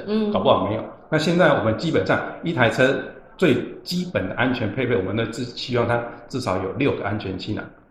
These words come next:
Speaker 1: 啊。
Speaker 2: 保护驾驶、副驾驶跟后面的乘客，
Speaker 1: 嗯。
Speaker 2: 我们希望有六个。
Speaker 1: 对，对。
Speaker 2: 对，所以说我们在使用汽车的整个寿命的过程当中，我们，我自己的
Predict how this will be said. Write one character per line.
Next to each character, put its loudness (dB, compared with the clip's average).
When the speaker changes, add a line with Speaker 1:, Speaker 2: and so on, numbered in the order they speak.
Speaker 1:
啊。 0
Speaker 2:
保 6
护 4
驾 4
驶、 -2
副 -4
驾 2
驶 -4
跟 2
后 6
面 2
的 0
乘 -8
客， -8
Speaker 1:
嗯。 -8
Speaker 2:
我 0
们 6
希 6
望 4
有 0
六 4
个。 -2
Speaker 1:
对， 0
对。 -4
Speaker 2:
对， -2
所 4
以 6
说 4
我 2
们 0
在 2
使 -4
用 -2
汽 -4
车 -4
的 -4
整 -8
个 -10
寿 -2
命 -2
的 -2
过 -2
程 -10
当 -2
中， -4
我 -8
们， -8
我 2
自 -8
己 -10
的 -6